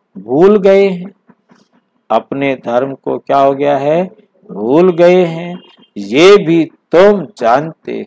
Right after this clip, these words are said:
हो, ये भी तुम जानते हो कि ड्रामा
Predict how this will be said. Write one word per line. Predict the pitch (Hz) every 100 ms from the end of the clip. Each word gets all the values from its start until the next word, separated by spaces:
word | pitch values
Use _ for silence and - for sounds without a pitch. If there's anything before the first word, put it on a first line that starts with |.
| _ -
हो, | 110 _ _ _ _ _ _
ये | 95 110 123
भी | 127 127 156 226 _ _ _ _ _ -
तुम | 185 226 180
जानते | 135 120 113 113 _ 110 104
हो | - 110 104 107 143 _ _ _ _
कि | 135 113
ड्रामा | 92 131 151 185 190